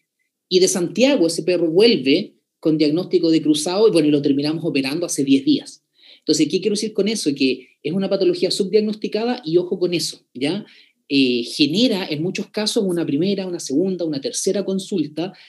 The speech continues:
y, eh, la idea de esta charla es que no nos pase eso, que el médico veterinario que tiene su clínica, el médico veterinario que hace clínica, le van a llegar estos pacientes, y por lo tanto tiene que diagnosticarlos. No importa que no los opere,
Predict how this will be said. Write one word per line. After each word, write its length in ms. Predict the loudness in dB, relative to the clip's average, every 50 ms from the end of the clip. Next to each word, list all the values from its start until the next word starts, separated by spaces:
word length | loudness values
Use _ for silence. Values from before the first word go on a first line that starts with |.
| -20 _ _
y, 380 | -2 -2 0 0 -2 -4 -4 -4
eh, 240 | -2 0 0 0 2
la 100 | 2 4
idea 280 | 4 4 4 2 2
de 80 | 0 -2
esta 200 | -4 -6 -8 -6
charla 240 | -6 -4 -2 -4 -4
es 40 | -2
que 120 | -4 -2
no 60 | -2
nos 140 | -4 -4 -6
pase 320 | -10 -10 -10 -6 -4 -4
eso, 260 | -4 -4 -6 -8 -12 _ _ _ _ _ _ _ _ _ _
que 340 | 2 4 6 6 6 4 2
el 100 | 2 2
médico 340 | 0 0 0 2 2 2
veterinario 440 | 2 2 2 0 0 0 0 0 0
que 100 | 0 -2
tiene 240 | 0 0 0 0 0
su 180 | -2 -6 -6 -4
clínica, 400 | -4 -2 -2 -2 -4 -6 -8 -10
el 80 | -8
médico 280 | -6 -4 -2 0 0 0
veterinario 520 | 0 -2 -4 -6 -6 -6 -4 -4 -4 -4
que 140 | -4 -6 -8
hace 260 | -6 -4 -4 -4 -2
clínica, 540 | -2 -2 -2 -2 -2 -4 -4 -6 -8 -8 -12 _ _ _ _ _
le 140 | -2 -2 0
van 160 | 0 -2 -4
a 40 | -2
llegar 380 | -2 0 0 0 -2 -4 -4
estos 280 | -6 -8 -8 -10 -10 -10
pacientes, 680 | -8 -10 -8 -6 -6 -6 -6 -8 -10 -14 -16 -16 -10
y 100 | -10 -6
por 140 | -4 -2 -2
lo 80 | -2 -2
tanto 300 | -2 -4 -4 -6 -6 0
tiene 240 | 0 0 2 2 2
que 80 | 4 4
diagnosticarlos. 840 | 4 4 0 -2 -6 -10 -12 -10 -8 -6 -6 -8 -8 -12 -14 -20 _ _ _ _ _ -2
No 100 | -2 -2
importa 380 | 0 2 2 2 2 2 0 -2
que 100 | 0 0
no 80 | -2
los 140 | -2 -4 -4
opere, 400 | 0 2 2 2 2 0 -8